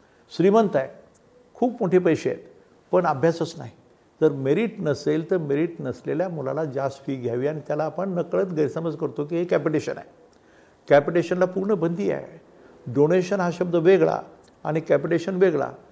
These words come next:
पण याच्यामध्ये कॉस्ट बेस्ड एज्युकेशनच्या भूमिकेतून जायला पाहिजे. याला रिझनेबली एक मार्गदर्शक तत्त्व पाहिजे. समाजाला असं सांगितलं पाहिजे आपण की बाबांनो हे समजून तर घ्या. मी स्वतः लोकांना नेहमी सांगत राहिलो की "अरे तुला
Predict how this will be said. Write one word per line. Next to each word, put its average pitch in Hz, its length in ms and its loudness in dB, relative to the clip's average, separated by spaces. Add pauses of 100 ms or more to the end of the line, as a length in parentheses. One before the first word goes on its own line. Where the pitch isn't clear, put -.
(300)
पण 190 220 2
याच्यामध्ये 160 540 0
कॉस्ट 160 440 -4
बेस्ड 165 180 -2
एज्युकेशनच्या 131 640 -6
भूमिकेतून 123 600 -8
जायला 123 240 -2
पाहिजे. 175 220 -4
याला 208 160 -2
रिझनेबली 208 540 0
एक 202 160 -4
मार्गदर्शक 175 560 2 (120)
तत्त्व 170 240 4
पाहिजे. 120 260 -4 (680)
समाजाला 185 460 2
असं 196 200 -2
सांगितलं 180 480 0
पाहिजे 165 240 2
आपण 156 200 -2
की 165 120 -6
बाबांनो 139 340 -2
हे 165 80 -6
समजून 165 460 -2
तर 170 60 2
घ्या. 139 240 -6 (500)
मी 170 200 0
स्वतः 180 320 0
लोकांना 151 360 -2
नेहमी 147 260 -4
सांगत 135 340 -6
राहिलो 131 160 0
की 135 100 -4
"अरे 139 140 0
तुला 139 220 -2